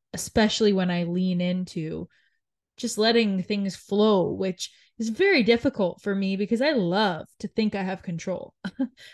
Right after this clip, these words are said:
I love that. I love to think that I can, you know, I mean, manage outcomes and have timelines and plans and,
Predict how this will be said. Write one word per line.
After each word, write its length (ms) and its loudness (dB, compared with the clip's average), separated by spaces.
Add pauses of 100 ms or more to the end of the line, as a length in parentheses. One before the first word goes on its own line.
(120)
I 100 2
love 260 2
that. 180 -6
I 40 0
love 200 0
to 100 2
think 400 -2
that 120 -4
I 160 -2
can, 440 -6 (1500)
you 80 6
know, 560 0
I 140 2
mean, 480 4 (280)
manage 480 6
outcomes 720 2
and 120 -6
have 240 -4
timelines 760 -2
and 200 -2
plans 640 0
and, 240 -6